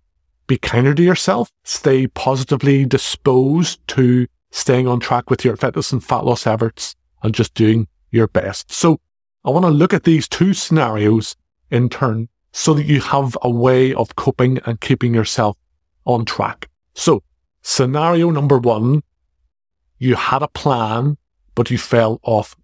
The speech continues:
the wagon. Often when we try to commit to, let's say, working out four times a week or not eating certain foods or eating fewer calories in general, we can have,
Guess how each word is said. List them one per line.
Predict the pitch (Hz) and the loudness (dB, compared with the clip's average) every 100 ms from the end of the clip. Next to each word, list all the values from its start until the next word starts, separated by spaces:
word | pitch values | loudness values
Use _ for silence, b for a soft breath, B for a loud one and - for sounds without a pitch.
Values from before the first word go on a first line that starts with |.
| - | -6
the | 113 | -2
wagon. | 104 101 98 104 104 - - | 0 0 -4 -8 -10 -10 -4
Often | 143 - 170 | -2 0 0
when | 147 | 0
we | 143 | -2
try | - 139 | -2 -2
to | 135 | -2
commit | - 127 139 - - | 0 0 0 -4 -16
to, | - 135 127 127 127 135 | -2 2 4 4 2 0
let's | 131 123 | -4 -2
say, | - 135 | 0 2
working | 117 123 123 | 2 0 0
out | 113 110 - - _ _ _ _ | 0 -2 -8 -18 _ _ _ _
four | - 110 95 | -6 -4 -2
times | 107 104 | -2 0
a | 117 | 2
week | 170 208 - | 2 0 -4
or | - 113 107 | -2 0 2
not | 113 107 - | 0 0 -2
eating | 185 175 170 | 0 0 0
certain | - 175 156 | 0 -2 -4
foods | - 165 160 156 | 2 4 4 2
or | - 113 - | -2 -2 -2
eating | 131 110 107 | -2 -2 -6
fewer | - 110 101 | -2 0 0
calories | - 123 123 117 | -2 0 2 0
in | - 104 | -2 -4
general, | 104 143 131 101 107 _ _ _ - | 0 0 2 0 -2 _ _ _ -4
we | 131 123 | -2 -2
can | - 175 180 | -2 0 -2
have, | - 139 135 117 113 107 | -2 -2 0 0 0 -4